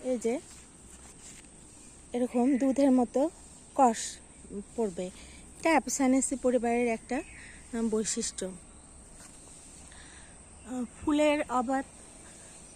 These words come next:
প্রস্ফুটন দেখতে পাচ্ছেন সারা গাছ জুড়ে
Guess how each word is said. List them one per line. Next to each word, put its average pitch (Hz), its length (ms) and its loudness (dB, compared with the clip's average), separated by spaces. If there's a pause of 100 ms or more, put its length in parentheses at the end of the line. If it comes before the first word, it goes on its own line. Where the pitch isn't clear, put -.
(400)
প্রস্ফুটন 262 680 0
দেখতে 233 280 -2
পাচ্ছেন 247 600 -2 (200)
সারা 240 300 -2
গাছ 226 380 -4 (100)
জুড়ে 240 300 -2